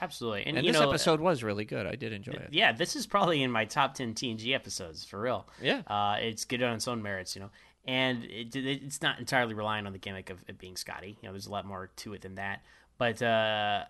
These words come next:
Speaker 1: again, to, to wrap it all up here, uh, to tying back to our other points, uh, this just shows how the transporter can basically make you immortal. <laughs> You know, like, if you have a, like, again, like, people would say, uh,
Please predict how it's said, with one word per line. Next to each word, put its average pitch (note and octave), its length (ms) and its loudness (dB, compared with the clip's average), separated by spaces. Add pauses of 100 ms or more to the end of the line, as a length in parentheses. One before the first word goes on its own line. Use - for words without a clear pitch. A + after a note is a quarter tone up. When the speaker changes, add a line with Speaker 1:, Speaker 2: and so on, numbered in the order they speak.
(100)
Speaker 1:
again, C#3 420 0
to, A#2 160 0
to A#2 140 -8
wrap A#2+ 200 4
it B2+ 80 0
all A#2 140 6
up A#2 140 0
here, A2 380 2 (300)
uh, G2+ 220 -2
to G#2+ 120 -6
tying A2+ 200 2
back G#2+ 220 0
to A2 120 -8
our G#2+ 140 2
other G#2+ 140 -2
points, A2 480 -4 (580)
uh, - 20 -6 (300)
this B2 220 -4
just C3+ 160 2
shows B2 260 6
how B2+ 60 2
the A2 80 -2
transporter B2+ 420 2
can A2 140 -4
basically C3 320 2
make A#2 180 0
you A#2+ 100 2
immortal. A2+ 520 -2 (180)
<laughs> B2 240 -2
You G3+ 100 4
know, A#2 240 -2 (320)
like, A#2 160 2
if A#2+ 100 -2
you C3+ 100 6
have C3 100 6
a, B2 100 4
like, C#3 140 4
again, D3 200 4
like, A#2 180 0
people C#3+ 240 0
would A#2+ 160 2
say, A2 320 2
uh, F#2 320 0